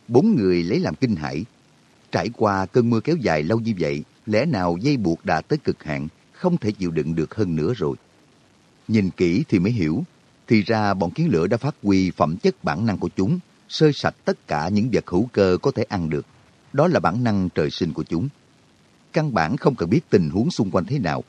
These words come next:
bọn chúng cứ bám vào cái bè, mặt sát là dây buộc hay khúc gỗ. Chúng cứ thế mà ngoác miệng ra nghiền nát. Tiếp đó, khi một thân cây to tướng bị nước cuốn trôi, đập thẳng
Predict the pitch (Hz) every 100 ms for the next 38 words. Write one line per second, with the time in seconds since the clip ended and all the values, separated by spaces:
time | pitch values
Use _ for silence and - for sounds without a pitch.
0 | _ _ 113 98 101 123 151 147 143 117
1 | 151 190 85 - - 78 67 _ _ -
2 | 101 98 - 135 202 - 85 80 82 120
3 | 113 80 71 - 90 78 - - 78 71
4 | 110 _ _ _ _ _ _ _ 120 123
5 | - 120 101 101 120 131 95 82 69 131
6 | 196 92 71 71 98 80 73 85 57 73
7 | 104 _ _ _ _ _ _ _ _ _
8 | _ - 123 - 87 117 - _ - 175
9 | 139 - 127 113 117 104 101 117 101 107
10 | 135 190 85 71 80 120 - 123 165 110
11 | 90 80 _ 113 107 - 78